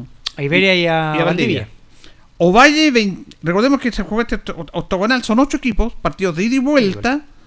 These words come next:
Speaker 2: se juegan siete partidos, ya llevan doce, o Provincial Ovalle veintisiete puntos. El único partido que perdió, lo perdió la semana anterior con un Colchagua uno a cero.
Speaker 1: Uno cero.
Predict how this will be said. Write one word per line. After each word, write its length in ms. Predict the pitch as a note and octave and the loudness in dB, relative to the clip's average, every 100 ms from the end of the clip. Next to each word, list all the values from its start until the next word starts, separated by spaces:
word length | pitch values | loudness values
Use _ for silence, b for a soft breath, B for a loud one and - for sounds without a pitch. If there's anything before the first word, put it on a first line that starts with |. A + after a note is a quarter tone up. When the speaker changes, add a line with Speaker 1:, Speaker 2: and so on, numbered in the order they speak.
| b | b
Speaker 2:
se 60 | - | -10
juegan 300 | A#2+ D3 C3+ | -6 -4 -4
siete 320 | - G3+ A3 | -4 -2 -2
partidos, 420 | A3 A3 C4 B3+ | -4 -6 -4 -4
ya 120 | E3+ B2+ | -4 -4
llevan 340 | C#3 C#3 E3 | -4 -4 -2
doce, 360 | B3+ C4+ C4+ A#3 | -2 -2 -6 -6
o 180 | F3+ E3 | -6 -6
Provincial 380 | - E3+ D#3+ G#3+ | -4 -4 -2 -2
Ovalle 260 | A3 A#3 | -2 -4
veintisiete 880 | G3+ G3 F3+ - E3 - - E4+ E4 | -4 -4 -4 -8 -10 -8 -6 -6 -6
puntos. 600 | D4 A#3 C#3 - F2 - b b b b | -4 -2 -4 -6 -18 -20 b b b b
El 120 | - | -6
único 200 | D#3 C#4 | -2 0
partido 260 | C4+ A#3 C4 | 0 -2 -2
que 80 | A#3+ | -2
perdió, 260 | G#3 G#3+ | -2 -4
lo 120 | B3+ G3+ | -4 -6
perdió 180 | E3 | -6
la 100 | G3+ | -6
semana 280 | F#3+ F3 F#3+ | -6 -8 -6
anterior 320 | F#3 E3+ F3+ | -6 -6 -8
con 160 | G3 E3+ | -6 -8
un 140 | D3 | -8
Colchagua 380 | C#3 C#3+ - B3 | -8 -10 -8 -8
uno 100 | G3 | -8
a 20 | |
cero. 280 | D#3 C#4+ F#3 - | -6 -6 -6 -6
Speaker 1:
Uno 160 | D#3 | -6
cero. 240 | C3+ C#3 | -4 -6